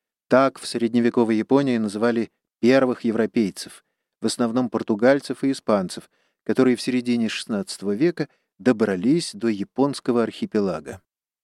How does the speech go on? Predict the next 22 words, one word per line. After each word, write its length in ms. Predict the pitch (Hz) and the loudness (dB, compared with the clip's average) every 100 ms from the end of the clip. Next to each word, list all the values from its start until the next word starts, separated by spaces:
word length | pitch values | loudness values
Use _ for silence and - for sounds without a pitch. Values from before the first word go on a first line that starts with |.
| _ _ _ _ - | _ _ _ _ -4
Самурай 500 | - 123 131 139 131 | 2 4 6 4 4
слушал 460 | - 127 - 117 | 0 -2 0 0
рассказ 480 | 113 107 - 127 113 | 0 0 2 4 4
господина 680 | 107 - 113 110 113 113 107 | 0 0 2 4 4 4 2
Исиды 420 | - 120 113 110 | 0 -4 0 0
о 100 | 95 | 0
христианах 840 | - 101 - 107 110 104 95 - - | -2 -4 -2 0 2 2 0 -8 -4
безучастно. 920 | 107 107 120 - 92 82 - 71 92 _ _ _ _ _ _ _ _ - | -2 0 -2 -4 -4 -4 -8 -12 -18 _ _ _ _ _ _ _ _ 0
Они, 500 | 101 135 156 208 180 - _ _ _ - | 4 6 6 6 2 -2 _ _ _ 0
да 100 | 131 | 2
и 80 | |
само 360 | 160 160 160 135 | 2 2 2 2
христианство, 840 | - 107 92 - 170 165 - 127 | 2 0 0 0 0 0 -4 -2
его 380 | 123 107 104 120 | 2 2 2 4
не 240 | 107 110 101 | 4 4 2
интересовали. 880 | 90 90 92 - 85 82 76 80 _ _ _ _ _ _ _ | 0 -2 -2 -4 -4 -4 -4 -10 _ _ _ _ _ _ _
Всё 180 | - 117 | -4 2
это 240 | 123 113 110 | 2 4 4
не 200 | 110 110 | 4 4
имело 280 | 117 120 | 4 4
никакого 500 | 110 104 107 117 113 | 2 2 2 2 2
отношения 720 | 107 101 95 - 123 110 95 | 2 2 0 2 2 2 0